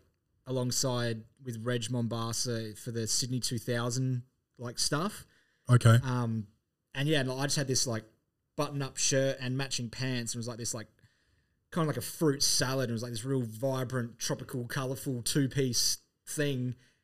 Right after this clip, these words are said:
Speaker 1: And I got that from a thrift store. And then once I actually, like, looked into it, and then it had, like, a little signature and said Ken Doan eighty-nine. So it was from nineteen eighty-nine.
Speaker 2: Yeah.
Speaker 1: Um, and then, yeah, then s-, since from,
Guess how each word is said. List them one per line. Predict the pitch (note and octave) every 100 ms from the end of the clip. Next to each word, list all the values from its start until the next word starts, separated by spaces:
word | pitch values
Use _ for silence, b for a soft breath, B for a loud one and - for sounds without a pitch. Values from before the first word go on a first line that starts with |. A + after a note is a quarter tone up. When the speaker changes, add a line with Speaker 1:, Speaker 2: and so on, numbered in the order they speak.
| _ -
Speaker 1:
And | C3+
I |
got | C#3 C3
that | C#3
from | C#3+ D3
a |
thrift | - B2+ A#2
store. | - A#2+ A2+
And | A#2
then | B2 B2 A#2+ - _ _
once | C#3 D3 C#3+
I | B2+
actually, | - A#2+
like, | A2
looked | A#2+ B2+ -
into | C#3+ C#3 C3+ C3
it, | B2+
and | B2
then | A#2+ A#2+
it |
had, | A2+ A#2
like, | A2 G#2 - _ _ _ _ C3
a |
little | C3
signature | A2+ - C#3 C#3 C#3
and | B2
said | A#2+ -
Ken | C#3+ C3+
Doan | C3 C3+ C3 C3
eighty-nine. | B2+ B2 B2 B2+ B2+ C3+
So | C3
it |
was | C#3
from | E3+
nineteen | D3+ D3 - D3 C#3
eighty-nine. | C3+ B2+ B2+ C3+ C3+ C#3 C#3 C3+
Speaker 2:
Yeah. | A#2+ C3 B2+ - -
Speaker 1:
Um, | A#2+ A#2+ A#2+ A2+ _ _ _ -
and | B2+
then, | C#3
yeah, | D3
then | C3
s-, | C3
since | - - - - E3+ -
from, | B2+